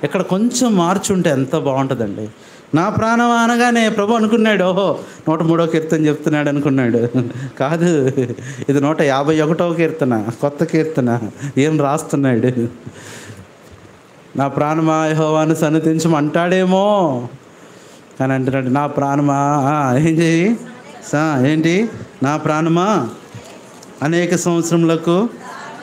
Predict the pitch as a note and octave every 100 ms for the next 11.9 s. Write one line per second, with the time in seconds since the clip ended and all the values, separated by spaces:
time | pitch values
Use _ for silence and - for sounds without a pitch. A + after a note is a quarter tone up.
0 | - C#3 - F3 F#3+ G3+ G3 F#3+ F#3 F#3
1 | G#3+ - - - - E3 A#3+ B3 C4 C4
2 | B3 B3 A3 A3 G#3+ - F3+ F3+ F3 D#3+
3 | D#3 C#3+ C#3+ F#3+ F#3 G#3 G#3+ A#3 A3 G#3+
4 | D#3+ F3 G3+ A3+ A#3+ A3 D#3+ - - E3+
5 | F3+ G#3 A3+ A#3 B3 B3 A3 E3+ D3 C3+
6 | B2+ - - - - - - - - -
7 | - F#2 F#2+ G#2+ A2+ B2 A2+ G#2+ A2 A2
8 | G2 G2 E2+ - - - - - - -
9 | - - - - - - - - - -
10 | C#3+ E3 F3 E3+ D#3+ - C3+ C3+ B2+ A2+
11 | A2 A2 - - - - B2 A#2